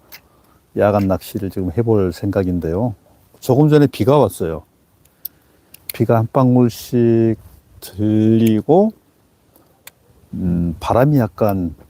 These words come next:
불더니 이 낚시하는 분들이 모두 다 나갔어요. 그래서 저 혼자, 아마 저 혼자밖에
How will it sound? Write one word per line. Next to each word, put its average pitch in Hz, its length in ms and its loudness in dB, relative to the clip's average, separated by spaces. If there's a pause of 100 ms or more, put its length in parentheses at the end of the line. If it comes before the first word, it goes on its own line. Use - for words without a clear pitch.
(1500)
불더니 107 640 2 (320)
이 85 480 -4
낚시하는 127 640 2
분들이 101 440 -2
모두 135 340 -2
다 90 340 -4 (240)
나갔어요. 85 680 -6 (840)
그래서 90 300 -4
저 92 220 -2
혼자, 110 840 2 (1400)
아마 92 200 0
저 90 120 -4
혼자밖에 147 880 0